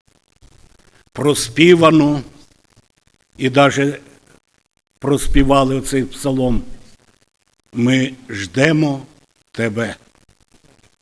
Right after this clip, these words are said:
Дорогі брати і сестри,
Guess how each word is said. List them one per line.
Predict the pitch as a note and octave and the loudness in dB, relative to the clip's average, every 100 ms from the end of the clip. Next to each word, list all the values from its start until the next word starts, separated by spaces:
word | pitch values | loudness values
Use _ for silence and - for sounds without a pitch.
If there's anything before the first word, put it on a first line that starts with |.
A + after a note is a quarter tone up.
| _ _ _ _ _ _ _ _ _ _ _ _ _ | _ _ _ _ _ _ _ _ _ _ _ _ _
Дорогі | C3 F3+ G3 | -2 0 2
брати | F#3 E3+ D#3+ E3 | 2 0 2 2
і | D3+ | 0
сестри, | - D3+ C3 - A2 | 0 0 0 -6 -14